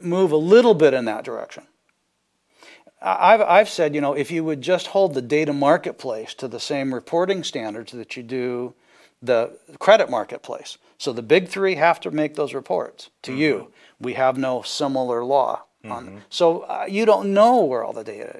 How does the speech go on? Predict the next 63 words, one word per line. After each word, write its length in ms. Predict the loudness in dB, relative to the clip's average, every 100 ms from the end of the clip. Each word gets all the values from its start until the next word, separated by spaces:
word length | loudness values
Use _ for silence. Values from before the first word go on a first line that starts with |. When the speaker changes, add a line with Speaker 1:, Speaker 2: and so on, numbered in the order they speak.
| -16
Speaker 1:
is. 120 | -10
You 80 | -2
don't 160 | 2 4
know 80 | 4
what, 280 | 6 4 4
who's 200 | -2 0
buying 380 | 2 2 2
and 100 | -4
selling 400 | -4 -2 0 -2
your 200 | -4 -6
stuff. 600 | -8 -6 -4 -4 -6 -12 -16
Speaker 2:
If 160 | -12
people 320 | -6 -4 -2
knew 160 | -2 -4
more, 360 | -2 2 2 2
would 180 | -2
they 220 | -4 -4 -4
react, 560 | -4 0 0 -2 -12 _ -12
do 60 |
you 40 | -10
Speaker 1:
I 40 |
don't, 80 | -8
Speaker 2:
think? 160 | -8 -8
Speaker 1:
I 120 | -8
don't 140 | -6
know. 340 | -4 -2 -2 -4 -10 _ _ _ _ -10
Speaker 2:
I 100 | -6
mean 120 | -2
Speaker 1:
I, 120 | 0 4
I 200 | 6 6
honestly, 320 | 4 2 4
I 100 | 4
do 200 | 2 0
not 200 | 0 2
know. 220 | -2 0
I, 160 | 2 2
you 160 | 0 2
know, 260 | 4 2
right 260 | 2 2 2
now, 300 | -2 -2 0
I 140 | 0
guess 280 | 0 -2 -4
as 140 | -6 -6
a 120 | -10
pessimist, 800 | -4 0 0 -2 -6 -8 -14 -10 -2
I 140 | 0
would 140 | -2 -4
say, 160 | -6
"Boy, 180 | -2 -2
if 100 | -2
we 60 | -4
didn't 220 | -4 -4
react 340 | -6 -6 -6 -8
to 60 |
Snowden, 540 | -12 -6 -4 -4 -10 -14 _ _ _ _ _ _ _ _ _ -6
I'm 160 | -2
not 200 | 0 -2
sure 200 | 0 2
we 140 | 2 0
would 80 | -2
react 420 | -2 0 -2 -6
to 80 | -12
more." 240 | -10 -10